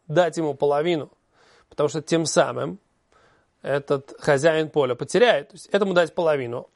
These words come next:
а будущему арендатору дать треть от той половины, которая останется у хозяина поля. Что ж получается, что хозяин поля, сколько он получит, да?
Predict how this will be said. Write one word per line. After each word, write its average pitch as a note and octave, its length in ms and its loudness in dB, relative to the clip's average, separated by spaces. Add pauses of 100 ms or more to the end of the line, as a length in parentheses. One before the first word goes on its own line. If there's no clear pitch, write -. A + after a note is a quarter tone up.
(120)
а D#3+ 360 2
будущему F3 480 -2
арендатору C#3+ 480 0
дать D#3 320 2
треть E3+ 280 -2
от E3+ 120 -6
той F3 120 2
половины, D3 460 -2
которая D3+ 360 0
останется D#3 600 -2 (840)
у D3 60 -14
хозяина D#3+ 460 0
поля. G#3 360 0 (380)
Что - 120 -12
ж A#2+ 60 -10
получается, C#3 440 -2
что - 120 -18
хозяин C#3+ 340 0
поля, G3+ 400 2 (440)
сколько E3+ 200 -4
он D3 120 0
получит, C#3+ 440 -4
да? D3 220 -4